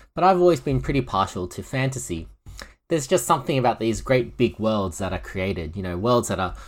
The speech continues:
full of all kinds of people and creatures, all kinds of different places and things.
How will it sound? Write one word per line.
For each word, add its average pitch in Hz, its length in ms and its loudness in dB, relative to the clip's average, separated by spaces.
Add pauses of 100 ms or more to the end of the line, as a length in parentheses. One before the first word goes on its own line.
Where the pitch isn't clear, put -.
(120)
full 143 220 4
of 113 100 4
all 156 140 4
kinds 117 260 0
of - 220 -4
people 120 500 0
and 92 160 -6
creatures, 135 480 0
all 127 100 0
kinds 117 280 -2
of 101 180 -4 (220)
different 117 400 -4
places 113 500 -4
and 85 220 -10
things. 120 400 -6